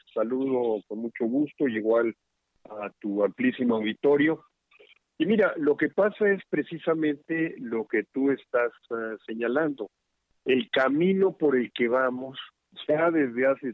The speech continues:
tiempo, es claro que no es el camino correcto para poder, eh, pues, guiar al partido. Y de ahí, pues,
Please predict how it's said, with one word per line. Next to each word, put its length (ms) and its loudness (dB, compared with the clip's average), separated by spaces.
tiempo, 500 -10
es 220 2
claro 560 2
que 180 -4
no 380 2
es 220 2
el 420 0
camino 640 -2
correcto 920 -4
para 300 -2
poder, 580 -2
eh, 640 -6
pues, 180 -8
guiar 280 0
al 140 -2
partido. 520 -6
Y 120 -2
de 80 4
ahí, 160 4
pues, 180 -4